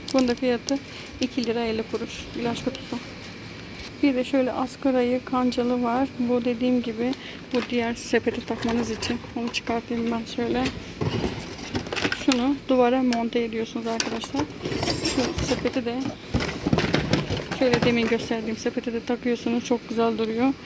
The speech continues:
Şunun da fiyatı ne kadarmış? On yedi li-, on yedi lira elli kuruş. Tabii ki sepetin fiyatı da yirmi beş liraydı. Bir de şöyle figürlü bu şekilde saklama kabı var. Dörtlü bu. Bunların fiyatları on lira.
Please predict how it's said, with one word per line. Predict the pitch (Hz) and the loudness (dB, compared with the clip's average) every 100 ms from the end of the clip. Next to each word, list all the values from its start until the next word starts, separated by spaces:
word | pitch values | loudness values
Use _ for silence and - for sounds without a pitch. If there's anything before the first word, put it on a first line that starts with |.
| - - - - - | -8 -2 0 2 4
Şunun | 254 240 | 4 4
da | 233 | 2
fiyatı | 226 254 233 233 247 254 247 | 2 2 2 2 2 4 2
ne | |
kadarmış? | 240 240 226 226 233 262 277 277 - - - - - - - - - - - - - - - - | 2 0 0 0 2 6 6 4 0 -8 -10 -12 -14 -16 -16 -18 -18 -16 -16 -16 -14 -14 -14 0
On | 277 269 | 6 8
yedi | 254 254 | 8 4
li-, | 240 233 - | 2 -2 0
on | 262 | 4
yedi | 262 247 240 262 254 - | 6 4 4 2 0 0
lira | 240 247 285 - | 2 4 2 0
elli | 233 233 | 0 0
kuruş. | 233 - - - - - - - | -2 -4 -6 -6 -10 -10 -12 -2
Tabii | 254 226 | 0 0
ki | 220 262 | -2 0
sepetin | - - 233 247 | 2 2 2 0
fiyatı | 233 233 220 233 | 0 0 0 0
da | 240 269 240 | 2 2 4
yirmi | 220 220 | 4 4
beş | 226 - | 0 0
liraydı. | 214 208 208 233 - - - - - - - | -2 -2 0 -4 -6 -14 -12 -10 -10 -10 2
Bir | 285 269 | 4 6
de | |
şöyle | 254 269 262 | 4 4 4
figürlü | 269 247 240 226 240 277 285 - - - | 2 2 2 2 2 4 2 -2 -10 -10
bu | 247 | -6
şekilde | 254 226 240 | -6 -4 -2
saklama | 240 220 226 226 | -2 -2 -2 0
kabı | 220 | 2
var. | 233 247 | 4 4
Dörtlü | 220 233 226 | 6 4 4
bu. | 226 214 233 277 - - - | -2 2 2 2 -2 -14 -6
Bunların | 240 226 226 | -2 0 0
fiyatları | 233 226 220 220 | 0 0 0 2
on | 233 | 2
lira. | 226 214 220 | 2 2 2